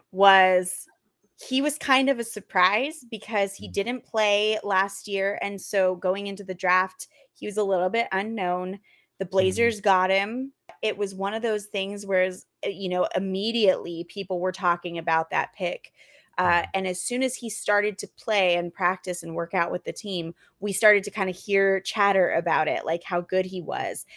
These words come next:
Speaker 1: And before the season started, we st-, we started to hear how good, and obviously in Summer League, he got hurt. So we still,
Speaker 2: Mm.
Speaker 1: like, we really didn't know who Shaedon Sharpe was as a basketball player until
Speaker 2: Mm.
Speaker 1: we started this season.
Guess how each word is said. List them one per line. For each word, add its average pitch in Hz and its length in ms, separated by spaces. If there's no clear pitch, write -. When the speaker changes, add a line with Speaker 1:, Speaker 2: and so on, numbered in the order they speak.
Speaker 1:
And 190 360
before 190 380
the 214 100
season 202 420
started, 196 760
we 190 180
st-, - 240
we 185 160
started 175 280
to 180 60
hear 180 180
how 180 140
good, 185 160
and 185 160
obviously 190 480
in 175 80
Summer 185 260
League, 170 200
he 175 100
got 175 180
hurt. 220 300
So 190 120
we 185 140
still, - 520
Speaker 2:
Mm. - 160
Speaker 1:
like, 202 140
we 349 200
really 269 440
didn't 226 320
know 220 220
who 254 180
Shaedon 226 400
Sharpe 220 280
was 196 240
as 180 120
a 196 60
basketball 180 520
player 175 360
until 190 560
Speaker 2:
Mm. - 80
Speaker 1:
we 202 200
started 214 500
this 175 180
season. - 600